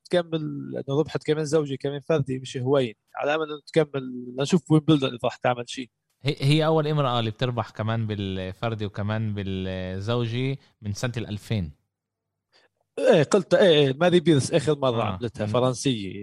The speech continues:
Speaker 1: آه، آه، هي اللي فازت آخر مرة. و-، وكمان لعبة تشيكية. إذا، إذا بدناش نحسب مارتينا نافراتيلوفا اللي أصلا تشيكية، بس كانت تلعب تحت،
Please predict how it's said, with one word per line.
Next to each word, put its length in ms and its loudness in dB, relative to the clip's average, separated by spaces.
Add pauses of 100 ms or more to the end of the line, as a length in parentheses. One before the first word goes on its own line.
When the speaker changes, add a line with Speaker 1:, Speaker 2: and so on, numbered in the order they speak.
(220)
Speaker 1:
آه، 440 -6 (920)
آه، 560 -2
هي 300 -2
اللي 480 -2
فازت 340 -2
آخر 240 -2
مرة. 440 2 (420)
و-، 540 4
وكمان 360 0
لعبة 240 2
تشيكية. 600 -6 (100)
إذا، 240 0
إذا 120 6
بدناش 400 2 (320)
نحسب 300 0 (120)
مارتينا 580 2
نافراتيلوفا 840 0 (140)
اللي 280 -10
أصلا 240 -4
تشيكية، 500 -6
بس 240 -4
كانت 260 2
تلعب 300 2 (600)
تحت، 220 -2